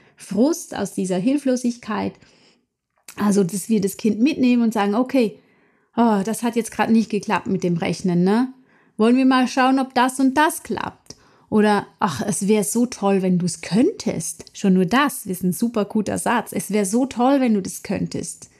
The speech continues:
In diesem Konjunktiv. Und das Kind langsam hochbegleiten, bis es an einem Punkt ankommt, wo es vielleicht wieder Vertrauen fasst in sich.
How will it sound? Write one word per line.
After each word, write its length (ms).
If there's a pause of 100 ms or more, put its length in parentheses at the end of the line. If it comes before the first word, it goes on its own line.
(340)
In 120
diesem 340
Konjunktiv. 880 (800)
Und 200
das 160
Kind 320
langsam 840 (280)
hochbegleiten, 1000 (540)
bis 400
es 280
an 160
einem 260
Punkt 360
ankommt, 760
wo 140
es 140
vielleicht 400
wieder 160
Vertrauen 560
fasst 340
in 140
sich. 320